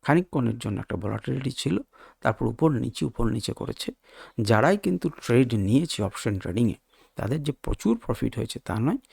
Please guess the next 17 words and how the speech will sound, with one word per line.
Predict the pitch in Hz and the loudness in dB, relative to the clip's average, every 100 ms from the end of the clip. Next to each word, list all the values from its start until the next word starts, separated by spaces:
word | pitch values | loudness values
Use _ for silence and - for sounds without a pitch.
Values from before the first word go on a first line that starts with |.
| - _ | -20 _
তবে | 120 113 | 2 2
মোটামুটিভাবে | 98 131 202 233 220 135 98 139 226 _ - - _ | 2 2 2 2 0 -2 0 0 -2 _ -20 -20 _
খুব | 202 - | -2 0
ট্রেন্ডিং | - 107 110 135 | 2 6 6 6
মার্কেট | 107 101 - - | 2 0 -4 -2
তো | 117 | -2
আমরা | 117 | -2
বলতে | 120 131 151 | -2 -6 -4
পারি | 208 269 | 0 2
না, | 269 - _ _ - - | 0 -2 _ _ -18 -2
আহ, | 131 113 | 0 0
কয়েকটা | - 110 - 117 | 2 0 0 -2
মুভ | 107 120 120 | 2 2 0
ছাড়া। | - - 113 - _ _ _ | -6 -4 -4 -4 _ _ _
তো | 127 | -10
সুতরাং, | - - 131 220 262 _ _ _ - | -8 -6 -2 -2 -2 _ _ _ -4
আহ, | 104 87 - | -2 -2 -6